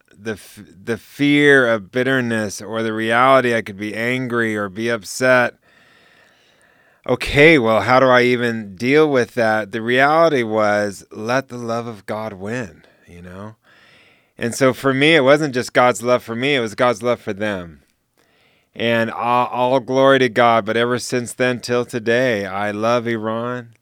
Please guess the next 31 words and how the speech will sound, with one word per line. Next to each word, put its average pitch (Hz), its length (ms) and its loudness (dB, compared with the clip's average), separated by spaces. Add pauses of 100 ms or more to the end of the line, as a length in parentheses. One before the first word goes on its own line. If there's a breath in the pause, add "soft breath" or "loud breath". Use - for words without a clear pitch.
(440 soft breath)
I 107 120 -6
love 113 260 -2
who 117 140 -4
they 113 160 2
are. 117 520 0 (520 soft breath)
I 107 80 -6
love 113 260 0
the 113 100 -6
people. 127 720 -4 (880 soft breath)
I 113 180 -2
do 117 220 -2
know 127 340 0
some 123 240 -6
decisions 117 640 -6
have 110 360 -2
been 117 180 -6
made 120 280 0
or 110 120 0
are 110 280 0
made 117 420 -4
that 104 280 -6
aren't 107 420 -4
the 110 80 -14
decisions 107 520 -10
I 107 100 -2
would 101 160 -6
agree 101 380 -6
with 120 340 -4
by 110 240 -2
the 113 140 -8
government, 123 580 -6